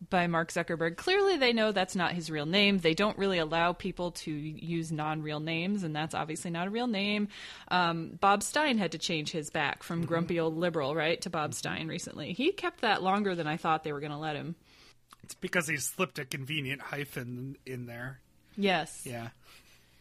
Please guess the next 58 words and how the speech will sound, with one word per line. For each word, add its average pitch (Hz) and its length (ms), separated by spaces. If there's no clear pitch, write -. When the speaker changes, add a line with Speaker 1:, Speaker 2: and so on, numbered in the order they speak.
Speaker 1:
Yeah, 190 240
Luke's 185 300
not 160 200
so 156 100
clever, 156 360
so 160 240
Speaker 2:
Yeah. 147 80
Speaker 1:
they're 208 140
not 240 140
gonna 240 160
let 214 120
him 190 140
do 220 240
that. 165 380
And 185 180
he 208 120
also 247 260
said 254 240
that 220 100
his 196 100
computer 196 520
isn't 214 360
letting 196 280
him, 214 440
it - 200
wants 175 280
him 196 120
to 196 100
log 185 260
in 190 120
as 180 100
Luke 185 180
Burbank. 196 480
And 180 220
my 196 240
thought 226 300
was, 175 180
like, 160 220
I 185 100
know 226 220
he 254 140
uses 220 340
Macs, 180 500
and 180 180
you 185 80
can 180 220
sign 202 340
into 180 300
a 170 40
Facebook 180 420
account 170 400
globally 170 540
on 175 200
your 165 120
computer, 165 420
same 165 220
with 160 100
Twitter, - 400